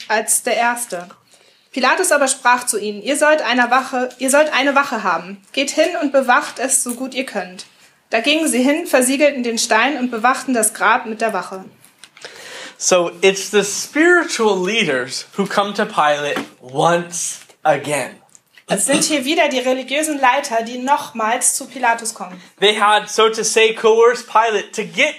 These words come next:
Speaker 2: Jesus crucified 'cause they wanted Jesus dead.
Speaker 1: Sie mussten Pilatus überreden, ähm, dass Jesus hingerichtet wird, weil sie wollten, dass er stirbt.
Speaker 2: And so now that he's dead, they wanna make sure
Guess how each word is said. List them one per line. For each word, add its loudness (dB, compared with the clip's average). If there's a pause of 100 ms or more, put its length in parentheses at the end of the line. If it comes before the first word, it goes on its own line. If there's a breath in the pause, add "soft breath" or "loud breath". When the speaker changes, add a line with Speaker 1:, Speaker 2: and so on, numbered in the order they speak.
Speaker 2:
Jesus 0
crucified 0
'cause -4
they -4 (260 loud breath)
wanted 0
Jesus 0
dead. 0 (320)
Speaker 1:
Sie -6
mussten 0
Pilatus 0
überreden, -4 (300 loud breath)
ähm, 0 (280)
dass -2
Jesus 0
hingerichtet 0
wird, 0
weil 2
sie -4
wollten, 4
dass 0
er -2
stirbt. -4 (640 loud breath)
Speaker 2:
And 2
so 4
now 4
that -4
he's -10
dead, 2
they 4
wanna 0
make 0
sure 0